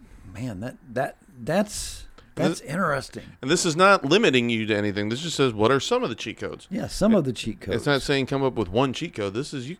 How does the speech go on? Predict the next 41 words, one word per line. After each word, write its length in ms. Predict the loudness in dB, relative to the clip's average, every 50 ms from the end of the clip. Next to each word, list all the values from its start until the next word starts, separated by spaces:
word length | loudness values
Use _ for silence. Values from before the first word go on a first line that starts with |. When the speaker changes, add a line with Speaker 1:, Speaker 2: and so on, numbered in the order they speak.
| -10
Speaker 2:
you 100 | -10 -4
Speaker 1:
Right. 60 | -2 -2
Speaker 2:
got, 200 | -2 -2 -4 -8 _ _ _ _ _ _ _ _ -20 _ _ _ _
for 120 | _ 4 4
the 60 | 4
sake 280 | 8 8 8 8 8
of 160 | 6 4 2 0 -6 -16 -10
brevity 460 | -2 4 6 6 6 6 4 2 2
on 120 | 2 0 0
the 60 | -2
show, 260 | -2 0 2 2 4
let's 200 | 2 2 0 0
limit 200 | 0 0 2 0
it 80 | 0 -2
to 80 | -2 -6
three 260 | -4 -2 0 2 2
apiece. 420 | 2 0 -2 -4 -6 -6 -10 -14 -18 -20 -20 _ -8 -8
Speaker 1:
Okay, 300 | -4 -2 0 -2 -2 -4 _ -8
okay. 260 | -8 -6 -6 -8 -8 -10 -14 _ _ _ _ _ -20 -20 -20 -20 _
So 600 | -4 -2 0 2 2 2 2 0 -2 -4 -6 -4 -2
I 100 | 0 0
would 180 | 0 0 -2 -4
say, 560 | -4 -2 0 0 0 0 0 0 -2 -4 -4
um, 680 | -8 -8 -8 -6 -6 -6 -4 -4 -4 -4 -4 -6 -8 -10 -14 -20 _ _ _ _ _ _ _ _ _ _ _ _ _ _ _ _ _ _ _ _ _ -20 -14 -12
I'm 80 | -8
trying 180 | -2 0 2 2
to 60 | 2
think 180 | 2 0 0 0
of 100 | -2 -2
some 420 | -4 -4 -6 -6 -6 -8 -10 -14 -18 -10 -6
mundane 800 | -4 -2 0 0 0 -2 -2 -2 -2 -2 0 -2 -2 -2 -2
things, 480 | -2 -4 -4 -2 -4 -4 -6 -8 -8 -8
you 60 | -6
know, 360 | -4 -4 -4 -4 -4 -6 -8 -12 _ -10
Speaker 2:
Mm-hmm. 380 | -8 -6 -6 -6 -8 -8 -6 -4
Speaker 1:
that, 840 | -2 -2 0 -2 -2 -4 -4 -6 -8 -10 -12 -12 -12 -12 -14 -18 -20 -20 -20 _ _ -20 _ -20 -20 _ _ -20 -20 _ _ _ _ _ _ _ _ _
that 200 | -10 -8 -8 -6
would 140 | -6 -4 -4
be 100 | -4 -2
good 400 | 2 4 4 4 4 2 -2 -4
to, 160 | -4 -4 -4